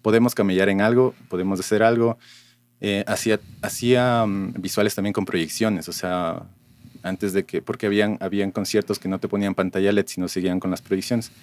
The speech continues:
Entonces, eso te digo, pasaba hace años y yo l-, les escribía, sí, tal cual. Sabe-, me investigaba, ve-, veía quién estaba a cargo de la banda, le escribía y tenía una respuesta ahí como, "Sí, no, probemos, cualquier cosa",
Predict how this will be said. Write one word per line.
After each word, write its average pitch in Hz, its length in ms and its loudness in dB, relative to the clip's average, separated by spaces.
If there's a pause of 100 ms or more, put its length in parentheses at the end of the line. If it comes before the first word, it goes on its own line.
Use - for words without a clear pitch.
(300)
Entonces, 110 360 0
eso 127 220 -2
te 107 100 0
digo, 113 200 4
pasaba 104 440 2
hace 101 200 -2
años 117 400 2
y 92 140 -6
yo 95 120 2
l-, 98 380 -2
les 95 160 -2
escribía, 113 460 0
sí, 120 160 -8
tal 123 180 0
cual. 107 240 2 (120)
Sabe-, 98 340 0
me 101 240 -2
investigaba, 107 640 4
ve-, 101 160 -2
veía 101 320 2
quién - 180 -4
estaba 101 280 0
a - 20 -6
cargo 101 260 0
de 101 80 2
la 107 60 2
banda, 113 260 2
le 101 60 0
escribía 104 540 0 (680)
y 98 340 0
tenía 92 340 0
una 92 160 0
respuesta 82 400 -4
ahí 73 80 -6
como, 73 180 -12
"Sí, 110 240 0
no, 104 280 2
probemos, 101 500 0
cualquier 95 260 -4
cosa", 113 360 0